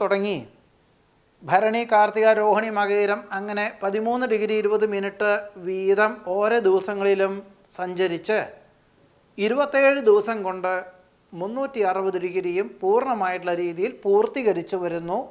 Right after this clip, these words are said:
ഒരു വലയം വയ്ക്കുന്നു ഭൂമിയെ. ഇങ്ങനെ ഉള്ള അശ്വതി മുതൽ രേവതി വരെയുള്ള നക്ഷത്രങ്ങളിൽ അശ്വതി, മകം, മൂലം എന്നീ നക്ഷത്രങ്ങളുടെ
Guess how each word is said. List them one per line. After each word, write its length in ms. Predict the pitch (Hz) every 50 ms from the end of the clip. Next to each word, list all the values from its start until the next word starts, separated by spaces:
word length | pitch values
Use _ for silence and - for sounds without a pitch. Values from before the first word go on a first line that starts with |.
| - _ _ _ -
ഒരു 100 | 196 208 180
വലയം 300 | 175 175 185 196 214 208 208 202
വയ്ക്കുന്നു 400 | 185 - - 196 190 190 208 277 - - -
ഭൂമിയെ. 440 | - 156 165 160 165 147 139 131 123 - - _ _ _ _ _ _ _ _ _ _ _ _ _ _ _ _ _ _ _ _ _ _ _ _ _ _ _ _ _ _ _ _ _
ഇങ്ങനെ 380 | 226 247 254 269 269 269 269 262 269 - - - 262 254
ഉള്ള 160 | 254 254 254 247 254 262 - 202
അശ്വതി 400 | 202 - - 262 254 233 247 247 254 269 - - _ _ _ _ _ _ -
മുതൽ 280 | 214 233 226 247 247 247 254 - - -
രേവതി 320 | 208 226 233 220 226 247 247 233
വരെയുള്ള 320 | 233 226 226 226 226 226 220 220
നക്ഷത്രങ്ങളിൽ 720 | 214 202 - - 208 - 202 190 185 160 147 156 196 214 - 110 - - _ _ _ _ _ _ _ _ _ _ _ _ _ _ _ _ _
അശ്വതി, 460 | - 196 196 - - 262 254 269 269 262 269 - - 202
മകം, 280 | 214 214 202 220 226 226 220 208
മൂലം 400 | 208 208 208 208 214 214 220 214 220 - - - 208 208
എന്നീ 220 | 208 220 240 247 254 233
നക്ഷത്രങ്ങളുടെ 880 | 214 208 - - 214 208 202 190 202 196 190 180 175 165 160 156 151